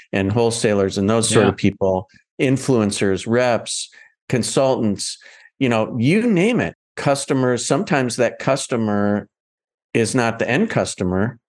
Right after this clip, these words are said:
Speaker 1: There's
Speaker 2: Mm-hmm.
Speaker 1: a customer's customer and maybe even an end user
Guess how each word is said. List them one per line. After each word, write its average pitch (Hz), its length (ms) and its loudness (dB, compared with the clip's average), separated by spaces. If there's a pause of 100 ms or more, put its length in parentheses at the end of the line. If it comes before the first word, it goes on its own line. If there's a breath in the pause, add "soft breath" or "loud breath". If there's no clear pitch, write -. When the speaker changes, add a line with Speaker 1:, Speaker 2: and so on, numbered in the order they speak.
(180)
Speaker 1:
There's 110 220 6
Speaker 2:
Mm-hmm. 117 120 4
Speaker 1:
a 147 40 2
customer's 123 460 2
customer 82 640 -4 (260)
and 110 120 2
maybe 117 260 2
even 117 280 2
an 113 140 2
end 110 180 0
user 123 460 0